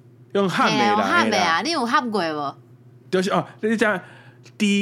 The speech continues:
Speaker 1: 还有，还有来焊猪脚蹄啦。
Speaker 2: 嘿，嘿，请讲。
Speaker 1: 那就是迄个猪脚有无？嘿，猪脚的蹄啊，就猪蹄有无？
Speaker 2: 哦。
Speaker 1: 欸，就是一个指甲，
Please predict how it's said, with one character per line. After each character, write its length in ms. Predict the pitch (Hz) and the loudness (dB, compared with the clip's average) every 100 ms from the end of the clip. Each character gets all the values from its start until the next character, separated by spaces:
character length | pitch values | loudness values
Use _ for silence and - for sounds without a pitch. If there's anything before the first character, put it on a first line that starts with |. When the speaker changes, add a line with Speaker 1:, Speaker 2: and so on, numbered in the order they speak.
| - - - - - - | -2 -10 -20 -20 -20 -18
Speaker 1:
还 120 | - | -4
有， 100 | 180 175 - - | -4 -4 -14 -8
还 140 | 196 | -2
有 40 | |
来 140 | 175 160 | 0 -2
焊 440 | - 269 202 151 | 0 0 0 -4
猪 200 | 160 156 | -4 -4
脚 260 | 160 160 156 | 0 0 0
蹄 280 | 156 110 110 | -2 -4 -2
啦。 220 | 120 107 | -2 -2
Speaker 2:
嘿， 260 | 196 208 185 | -2 -4 -4
嘿， 220 | 190 170 | -6 -8
请 120 | 208 208 | -4 -4
讲。 120 | 214 202 | -2 0
Speaker 1:
那 240 | 131 117 | 0 -2
就 100 | 117 | -4
是 160 | 151 160 | -2 -4
迄 60 | - - | -6 -8
个 160 | 269 226 | -4 -4
猪 320 | - 143 143 | -4 -10 -8
脚 280 | 139 165 170 | -4 -2 -2
有 60 | |
无？ 240 | 135 110 95 - - - - | -2 -4 -6 -14 -20 -20 -10
嘿， 120 | 139 | -6
猪 220 | 135 156 165 | -6 -6 -4
脚 140 | 208 | -2
的 140 | 190 123 - - | -2 -4 -14 -12
蹄 260 | - 95 98 | -8 -6 -6
啊， 60 | 101 | -6
就 140 | 131 | -8
猪 400 | 127 - 196 190 | -8 -4 -2 -2
蹄 140 | - | -4
有 280 | 202 185 196 | -4 -2 -4
无？ 100 | 180 | -8
Speaker 2:
哦。 140 | 90 - | -10 -8
Speaker 1:
欸， 120 | 208 214 | -4 -2
就 160 | 160 | -2
是 100 | 104 | -6
一 40 | 98 | -6
个 180 | 104 110 | -6 -10
指 300 | - 160 151 | -4 -2 -2
甲， 140 | 139 | -4